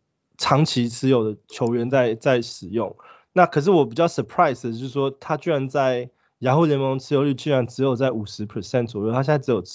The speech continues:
五十三个percent。然后尤其是他数据这么好之后，我不知道是不是，呃，注意到他的人还不够多，所以我觉得 Malik Monk 其实如果还没有注意到他的人，可以赶快去把他，呃，stash 起来了，我觉得，因为我觉得接下来整个赛季，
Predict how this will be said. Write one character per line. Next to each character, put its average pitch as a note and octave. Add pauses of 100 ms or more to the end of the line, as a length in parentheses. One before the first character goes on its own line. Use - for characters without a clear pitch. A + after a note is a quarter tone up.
(140)
五 G2
十 A2+
三 A#2+
个 A#2+
percent。 G2 (480)
然 B2
后 C#3+
尤 C3+
其 C#3
是 C3+
他 D#3
数 D3
据 C#3+
这 D3+
么 C#3
好 G2
之 B2
后， B2
我 A2+
不 A#2
知 C3
道 B2+
是 C3+
不 B2+
是， C3 (420)
呃， A#2
注 D#3+
意 D3
到 D3
他 C#3
的 C3
人 A#2
还 A#2
不 B2
够 C3+
多， A#2+
所 C#3
以 -
我 A2+
觉 B2
得 B2+ (480)
Malik D3
Monk C#3+
其 B2
实 C3
如 C#3+
果 C3
还 G#2+
没 D3
有 C#3
注 C3+
意 -
到 B2
他 A#2
的 A2
人， G2
可 B2
以 B2
赶 G2
快 A2
去 A2+
把 F2
他， G2+ (500)
呃， F#2+ (720)
stash -
起 -
来 D#2
了， F2
我 A2
觉 F#2
得， F2
因 C3
为 B2+
我 A#2
觉 B2+
得 B2
接 D3
下 C#3
来 A#2+
整 A#2+
个 G2+
赛 B2
季， A2+